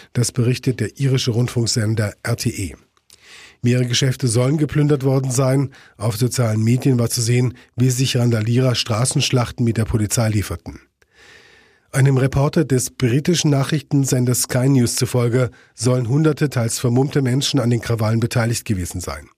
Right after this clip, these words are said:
Die irische Justizministerin Helen McEntee sprach von Schlägern, Kriminellen, die diesen entsetzlichen Angriff nutzen, um Spaltung zu säen und Chaos anzurichten.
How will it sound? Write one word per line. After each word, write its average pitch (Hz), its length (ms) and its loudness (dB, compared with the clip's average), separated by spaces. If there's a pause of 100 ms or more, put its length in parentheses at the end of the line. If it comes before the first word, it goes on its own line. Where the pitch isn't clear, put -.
(840)
Die 107 120 -8 (100)
irische 143 320 2
Justizministerin 135 1040 0 (100)
Helen 127 260 2
McEntee 127 640 0 (160)
sprach 127 340 -2
von 117 340 -2
Schlägern, 143 600 0 (120)
Kriminellen, 131 680 2 (300)
die 127 120 0
diesen 135 320 2
entsetzlichen 127 680 -2
Angriff 127 440 0
nutzen, 135 560 0 (220)
um 143 180 0
Spaltung 143 560 0
zu 123 100 0
säen 110 320 0
und 135 120 0
Chaos 120 360 0
anzurichten. 110 640 -2